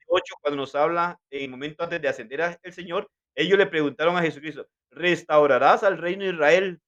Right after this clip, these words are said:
en este tiempo?". Cuando el Señor les dice,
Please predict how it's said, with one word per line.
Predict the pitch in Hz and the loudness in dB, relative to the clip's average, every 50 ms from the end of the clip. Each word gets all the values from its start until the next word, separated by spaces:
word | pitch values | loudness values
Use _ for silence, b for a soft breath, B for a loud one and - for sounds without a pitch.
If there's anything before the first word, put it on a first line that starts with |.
| _ _ | _ _
en | 127 135 143 | -10 -4 -4
este | 156 156 156 170 165 | -4 -4 -6 -12 -16
tiempo?". | - 185 190 202 196 _ - 196 - _ _ _ _ _ _ | -8 -6 -6 -6 -6 _ -18 -20 -20 _ _ _ _ _ _
Cuando | - 139 139 135 131 | -2 -2 0 0 -2
el | 123 | -6
Señor | - 135 143 151 | -6 -10 -8 -8
les | 175 156 - _ _ _ _ - | -8 -8 -10 _ _ _ _ -20
dice, | 175 175 - 202 196 _ | -20 -16 -14 -14 -14 _